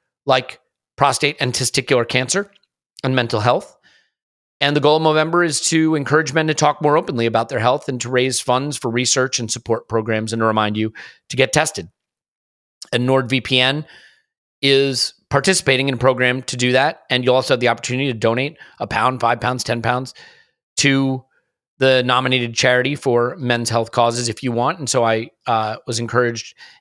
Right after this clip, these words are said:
and am happy to, uh, remind everybody about that before telling you. The NordVPN is the best V P N I've ever used, and it's the one that I do use, and it's the one that's easiest to use. It's an app on your computer, Windows, uh, Apple,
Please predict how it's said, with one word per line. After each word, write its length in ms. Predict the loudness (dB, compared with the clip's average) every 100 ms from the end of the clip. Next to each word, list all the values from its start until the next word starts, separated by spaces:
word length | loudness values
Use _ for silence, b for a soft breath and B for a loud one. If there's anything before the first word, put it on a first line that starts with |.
| -6
and 140 | -2 0
am 280 | -2 -6 -12 -8
happy 420 | -2 -2 -2 -8
to, 420 | -4 -2 0 -2 -4
uh, 160 | -4 -2
remind 300 | 0 0 0
everybody 320 | 0 0 0
about 260 | 0 2
that 200 | 0 -2
before 260 | -2 -2 0
telling 300 | 0 -2 -2
you. 180 | -2 -4 B B B B -2
The 60 |
NordVPN 600 | 2 2 2 0 2 2
is 120 | 2
the 80 | 2
best 200 | 2 2
V 120 | -2 0
P 100 | 2
N 80 |
I've 100 | 4
ever 140 | 4 2
used, 240 | 0 0
and 60 | -2
it's 140 | 0
the 80 | 2
one 160 | 2 2
that 80 | 2
I 80 |
do 160 | 2 0
use, 260 | 2 0 0
and 80 | -2
it's 100 | 0
the 80 |
one 120 | 0 0
that's 140 | 0
easiest 360 | 0 0 -2 0
to 40 |
use. 160 | -2 -2 B B
It's 120 | 0
an 60 | 2
app 200 | 2 0 -10 -6
on 80 | -2
your 100 | -2
computer, 460 | -2 2 4 4 0 B B _ _ 0
Windows, 480 | 4 4 4 -2 -12 _ _ _ _ _ _ _ _ _ _ -4
uh, 180 | -2 -2 -6 _ 0
Apple, 440 | 2 2 0